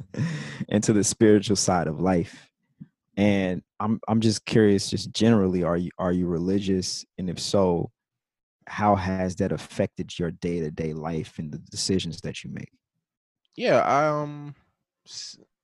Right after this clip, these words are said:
Speaker 2: junior year of college, I converted to Islam. I grew up, um, Christian, went to church and everything, but then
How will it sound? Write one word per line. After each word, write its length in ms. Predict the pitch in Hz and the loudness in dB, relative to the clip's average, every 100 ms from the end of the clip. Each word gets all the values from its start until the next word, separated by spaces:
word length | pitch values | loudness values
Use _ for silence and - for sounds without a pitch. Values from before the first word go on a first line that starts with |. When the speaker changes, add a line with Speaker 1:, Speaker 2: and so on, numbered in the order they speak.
| _ 123 | _ -10
Speaker 2:
junior 280 | 143 147 | -4 -2
year 140 | 147 139 | 2 2
of 100 | 127 | 2
college, 360 | 123 127 117 | 0 2 2
I 60 | 117 | 0
converted 440 | - 110 110 107 | -4 -6 -4 -4
to 100 | - | -8
Islam. 440 | 95 98 101 98 107 _ _ _ _ _ _ _ _ _ _ | -12 -12 -10 -12 -14 _ _ _ _ _ _ _ _ _ _
I 140 | - 117 | -6 -6
grew 260 | 110 120 120 | -2 2 4
up, 140 | 113 - | 2 -6
um, 460 | 113 110 104 95 92 _ _ _ _ _ - | -8 -6 -6 -10 -16 _ _ _ _ _ -10
Christian, 480 | 117 - 107 98 - _ _ _ _ _ _ _ _ _ _ _ _ _ | -10 -10 -14 -16 -18 _ _ _ _ _ _ _ _ _ _ _ _ _
went 100 | 98 | -20
to 80 | 95 | -18
church 340 | - 107 101 | -12 -10 -10
and 100 | 101 | -10
everything, 500 | 98 98 95 92 92 95 | -10 -12 -12 -12 -12 -12
but 100 | 92 | -12
then 380 | 101 98 92 | -10 -10 -12